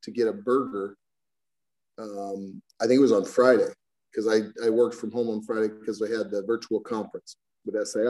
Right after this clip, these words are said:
I. And I got asked if I want a burger. And so Cole's paying. So of course I'm,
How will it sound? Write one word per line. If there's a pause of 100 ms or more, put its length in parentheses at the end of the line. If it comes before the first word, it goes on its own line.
I. (1160)
And (340)
I
got
asked
if
I
want
a
burger.
And
so
Cole's
paying.
So
of
course
I'm,